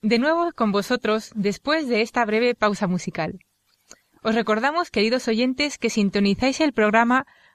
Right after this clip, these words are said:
Hagamos viva la palabra. Y siguiendo el curso de las cartas de San Pablo, estamos analizando hoy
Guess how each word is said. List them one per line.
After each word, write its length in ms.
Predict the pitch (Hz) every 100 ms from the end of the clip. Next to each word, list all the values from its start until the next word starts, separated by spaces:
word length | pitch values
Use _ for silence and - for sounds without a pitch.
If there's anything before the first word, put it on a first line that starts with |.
| -
Hagamos 520 | 190 202 262 302 302 202
viva 240 | 226 226
la 120 | 208 185
palabra. 440 | 196 196 165 - _ _ _ _ _ _ _
Y 120 | - 220
siguiendo 420 | 214 214 269 269
el 100 | 262
curso 340 | 285 269 220
de 100 | 180
las 180 | 170 170
cartas 320 | 220 226 254
de 80 | 240
San 220 | 254 240
Pablo, 380 | 254 285 262 269
estamos 440 | 190 - 208 233 240
analizando 680 | 196 185 175 226 233 247
hoy 160 | 294 349